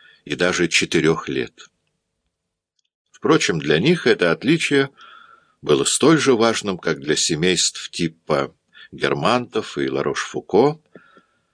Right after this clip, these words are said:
во времена моих первых выходов в свет, документально подтверждаемое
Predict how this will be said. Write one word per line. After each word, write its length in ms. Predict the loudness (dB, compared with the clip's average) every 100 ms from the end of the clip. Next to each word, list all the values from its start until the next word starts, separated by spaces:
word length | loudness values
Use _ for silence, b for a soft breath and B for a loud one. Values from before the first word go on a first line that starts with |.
| b _
во 120 | -2 0
времена 420 | 2 2 0 0
моих 320 | 0 -2 -2
первых 480 | 0 0 2 -2 0
выходов 520 | 0 0 0 0 -2
в 80 | -4
свет, 580 | -2 0 0 0 -10 -14 _ _ _ _ _ _
документально 800 | -6 -2 0 0 0 0 0 -2
подтверждаемое 1080 | -2 -4 -6 -4 -4 -2 0 2 2 2 0